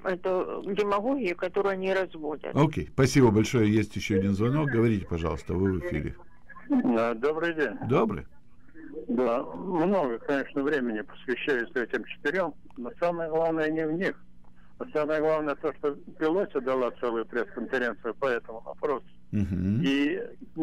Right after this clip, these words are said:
Speaker 3: Палата Конгресса голосует по поводу этому, Трамп расист или не расист.
Speaker 2: Мгм.
Speaker 3: Это первое. Второе. Не надо делать из этих девочек,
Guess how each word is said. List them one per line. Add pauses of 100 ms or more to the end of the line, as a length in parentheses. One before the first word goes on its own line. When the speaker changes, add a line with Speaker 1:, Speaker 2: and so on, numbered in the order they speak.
Speaker 3:
Палата
Конгресса
голосует (500)
по
поводу
этому, (260)
Трамп (100)
расист
или
не
расист. (200)
Speaker 2:
Мгм. (480)
Speaker 3:
Это
первое.
Второе. (480)
Не
надо
делать
из
этих
девочек,